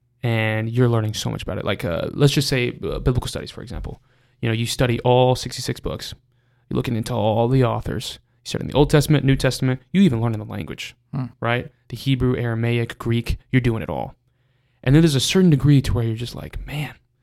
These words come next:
Speaker 1: I didn't know that, that that was happening in that culture.
Speaker 2: Mm-hmm.
Speaker 1: I didn't know that that was the perspective that Paul was trying to say.
Speaker 2: Mm.
Speaker 1: I didn't know that, like, this person had this type of authority inside the scriptures,"
Speaker 2: Mm-hmm.
Speaker 1: you know?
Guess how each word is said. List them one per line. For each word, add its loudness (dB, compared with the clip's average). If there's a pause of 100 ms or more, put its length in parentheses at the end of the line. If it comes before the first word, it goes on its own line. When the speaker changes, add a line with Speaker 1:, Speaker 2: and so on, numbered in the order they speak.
(320)
Speaker 1:
I -2
didn't 2
know 2
that, -8
that -6
that -4
was -8
happening -6
in -10
that -14
culture. -6 (160)
Speaker 2:
Mm-hmm. -2 (960)
Speaker 1:
I -2
didn't 4
know 6
that 0
that 0
was -2
the -20
perspective -6
that -10
Paul 0
was -8
trying -6
to -12
say. -4 (240)
Speaker 2:
Mm. -10 (720)
Speaker 1:
I 0
didn't 2
know 4
that, -2
like, -8 (100)
this 4
person 2 (500)
had -6
this 4
type -2
of -4
authority -6 (280)
inside -4
the -8
scriptures," -10
Speaker 2:
Mm-hmm. -8 (200)
Speaker 1:
you 2
know? 2